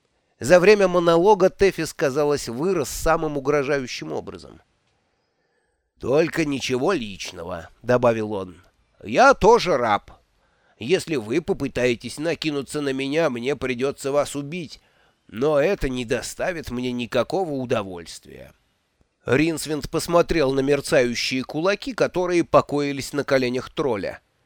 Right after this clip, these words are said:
У него возникло подозрение, что они могут ударить не слабее цунами.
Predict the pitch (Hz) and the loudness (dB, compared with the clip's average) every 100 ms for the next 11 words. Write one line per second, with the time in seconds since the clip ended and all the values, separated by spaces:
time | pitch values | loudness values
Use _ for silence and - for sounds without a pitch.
0 | _ _ _ _ - 143 156 156 151 143 | _ _ _ _ -4 2 4 4 2 0
1 | 139 143 143 127 139 131 117 131 240 120 | -2 -2 -2 -2 0 0 -2 -4 -4 -4
2 | 214 - - 151 139 180 165 165 185 180 | -4 -4 -2 -2 0 0 0 -2 -4 -4
3 | 139 127 127 123 175 - 180 160 120 117 | 4 4 4 -2 -6 -2 0 2 0 -2
4 | 120 - 180 127 98 82 | -4 -10 -4 -4 -4 -8